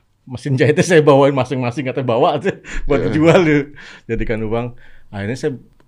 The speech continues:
Speaker 1: ke tempat kakak saya di Tanah Abang.
Speaker 2: Ah.
Speaker 1: Tadinya di Cempaka Putih ke Tanah Abang. Saya bilang ke kakak, "Kak, saya mau usaha apa aja, yang penting halal," saya bilang.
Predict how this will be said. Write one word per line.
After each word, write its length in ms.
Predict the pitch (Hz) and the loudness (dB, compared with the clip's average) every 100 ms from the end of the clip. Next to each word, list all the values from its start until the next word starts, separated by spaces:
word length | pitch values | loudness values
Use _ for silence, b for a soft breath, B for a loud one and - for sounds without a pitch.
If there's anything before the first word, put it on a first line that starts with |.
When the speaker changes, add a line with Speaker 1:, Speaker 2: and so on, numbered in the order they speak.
| _ | _
Speaker 1:
ke 120 | 123 | -14
tempat 300 | 120 113 107 | -12 -12 -10
kakak 260 | 117 104 107 | -12 -12 -12
saya 340 | 127 117 95 | -10 -10 -10
di 140 | 92 92 | -12 -16
Tanah 380 | - 104 101 | -12 -12 -10
Abang. 460 | 95 92 87 78 85 - - | -12 -12 -12 -14 -16 -16 -16
Speaker 2:
Ah. 280 | 85 76 80 | -14 -16 -18
Speaker 1:
Tadinya 420 | 101 95 98 107 | -16 -12 -10 -8
di 80 | 101 | -10
Cempaka 320 | 92 92 87 | -12 -14 -16
Putih 280 | 85 87 92 | -16 -18 -20
ke 40 | |
Tanah 220 | 92 85 82 | -20 -20 -18
Abang. 200 | 90 - | -18 -18
Saya 140 | - 95 | -16 -14
bilang 240 | 104 101 | -12 -14
ke 100 | 92 | -16
kakak, 380 | - 92 - - | -18 -18 -18 -20
"Kak, 180 | - - - b b b b b b b | -18 -18 -20 b b b b b b b
saya 180 | - 113 | -14 -12
mau 180 | 107 107 | -10 -10
usaha 300 | 101 98 95 | -14 -14 -14
apa 280 | 101 - 65 | -16 -16 -18
aja, 260 | 90 101 | -16 -14
yang 140 | 92 90 | -14 -14
penting 180 | 95 98 | -14 -14
halal," 340 | 95 92 90 | -14 -12 -12
saya 160 | - - | -14 -20
bilang. 180 | - | -20